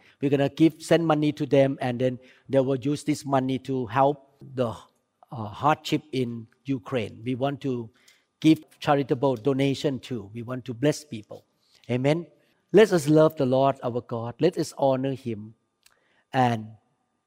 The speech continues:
we're gonna enjoy the favor of the Lord on this planet Earth. And we're gonna be the blessing to other people. Amen. Should we confess together? Let, why don't we confess together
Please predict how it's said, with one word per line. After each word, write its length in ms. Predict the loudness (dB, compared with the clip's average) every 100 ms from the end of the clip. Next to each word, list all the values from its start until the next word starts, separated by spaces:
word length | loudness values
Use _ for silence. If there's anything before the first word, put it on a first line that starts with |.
| _
we're 160 | 2 4
gonna 200 | 4 0
enjoy 720 | -6 -8 -4 -2 -2 -8 -16 _ _ -6
the 120 | -6
favor 520 | -2 -2 -2 -4 -6 -8
of 160 | -16
the 100 | -16
Lord 280 | -16 -18 -20 _ _
on 200 | -2 -2
this 180 | -2 -6
planet 340 | -4 -4 -4 -10
Earth. 280 | -14 -16 _ _ _ _ _ _
And 160 | 0 2
we're 80 |
gonna 200 | 0 0
be 180 | -2 -4
the 140 | -4 -6
blessing 560 | 2 2 2 -2 -2
to 120 | -6 -6
other 240 | -6 -6
people. 460 | -10 -16 -20 -20 _ _ _ _ -2
Amen. 360 | 0 0 -2 -6 _ _ _ _ _ _ _ _ _ _ _ _
Should 180 | 2
we 80 | 2
confess 460 | 0 -4 0 -2 -2
together? 500 | -8 -8 -8 -10 -16 _ _ _ _ _ _ _ _ _ _ -20 _ _ _ _
Let, 220 | -2 -2 2
why 140 | 2
don't 140 | 4
we 100 | 2
confess 440 | 0 -4 0 0 0
together 600 | -2 2 2 4 2